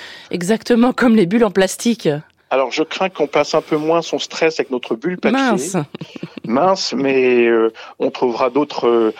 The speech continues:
Speaker 2: fonctionnalités plus intéressantes finalement à la bulle papier qu'à la bulle plastique.
Speaker 1: Blague à part, elle ne s'éclate pas, la bulle papier ?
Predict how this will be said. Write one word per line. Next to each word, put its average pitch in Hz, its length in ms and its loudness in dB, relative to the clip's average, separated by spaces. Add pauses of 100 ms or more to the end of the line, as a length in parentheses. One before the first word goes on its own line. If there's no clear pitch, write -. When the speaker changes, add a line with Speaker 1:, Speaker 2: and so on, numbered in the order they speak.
(120)
Speaker 2:
fonctionnalités 127 680 -2
plus 123 220 -4
intéressantes 120 680 -2
finalement 120 560 -2
à 110 40 2
la 110 80 0
bulle 120 200 -8
papier 143 360 -4
qu'à 131 120 -4
la 110 100 0
bulle 131 140 -6
plastique. - 600 -10
Speaker 1:
Blague 190 260 2
à 196 40 4
part, 277 180 0
elle 240 120 2
ne 208 100 2
s'éclate 226 520 -2
pas, 285 220 -2
la 262 120 -2
bulle 196 160 -2
papier ? 247 360 -4